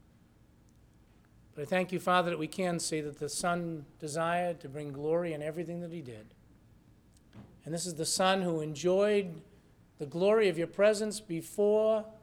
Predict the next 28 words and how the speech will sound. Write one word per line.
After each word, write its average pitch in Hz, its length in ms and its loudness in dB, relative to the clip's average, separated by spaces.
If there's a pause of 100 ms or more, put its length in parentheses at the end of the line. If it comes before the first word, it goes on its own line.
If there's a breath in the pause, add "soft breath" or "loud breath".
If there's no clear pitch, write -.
the 165 80 -6
world 202 380 2
was. 208 580 -2 (1500 soft breath)
I 170 120 0
thank 220 260 6
you 220 60 6
that 190 120 2
we 185 120 2
not 240 200 4
only 214 220 2
serve 233 360 4
a 175 80 6
risen 190 440 2
Savior, 214 540 2
those 180 320 0
who 180 100 0
have 160 140 -4
come 190 200 0
to 160 60 -2
Christ 185 520 -2
by 131 160 -8
faith, 151 600 -4 (960)
we - 60 -20
serve 175 260 -4
the 147 80 -2
one 165 260 -2
true 165 220 -6
God, 139 400 -6